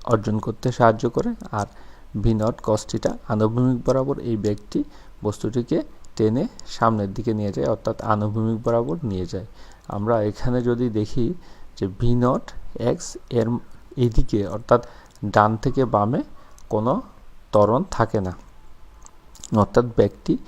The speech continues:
একই থাকে, অর্থাৎ সমবেগে, অর-, অর্থাৎ বেগের আনুভূমিক উপাংশটা সবসময় একই থাকে, মানের কোনো পরিবর্তন হয় না। কিন্তু উলম্ব উপাংশটার মান ও দিক দুইটাই পরিবর্তিত হয়,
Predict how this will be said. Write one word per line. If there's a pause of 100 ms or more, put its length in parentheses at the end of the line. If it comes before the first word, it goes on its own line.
(340)
একই
থাকে,
অর্থাৎ
সমবেগে,
অর-,
অর্থাৎ (460)
বেগের (260)
আনুভূমিক
উপাংশটা (280)
সবসময়
একই
থাকে, (160)
মানের
কোনো
পরিবর্তন
হয়
না। (440)
কিন্তু (360)
উলম্ব
উপাংশটার
মান (460)
ও
দিক (320)
দুইটাই (320)
পরিবর্তিত
হয়,